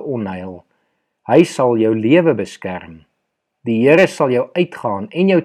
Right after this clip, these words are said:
terugkeer beskerm, van nou af en vir altyd."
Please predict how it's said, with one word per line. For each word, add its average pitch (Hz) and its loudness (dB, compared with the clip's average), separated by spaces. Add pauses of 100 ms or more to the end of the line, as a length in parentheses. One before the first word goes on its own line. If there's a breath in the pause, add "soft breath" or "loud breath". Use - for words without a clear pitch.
terugkeer 120 -4
beskerm, 87 -10 (920)
van 180 6
nou 107 -2
af - -10 (200)
en 104 -6
vir - -8
altyd." 85 -14